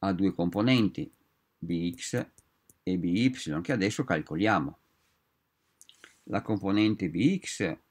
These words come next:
si ottiene moltiplicando B per il coseno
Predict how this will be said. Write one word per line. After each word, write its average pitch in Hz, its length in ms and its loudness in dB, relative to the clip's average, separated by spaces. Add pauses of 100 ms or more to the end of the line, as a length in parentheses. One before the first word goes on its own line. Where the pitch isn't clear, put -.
si - 200 -6
ottiene 107 420 0
moltiplicando 95 800 0
B 127 240 4
per 87 240 -2
il 98 200 -2
coseno 98 760 -2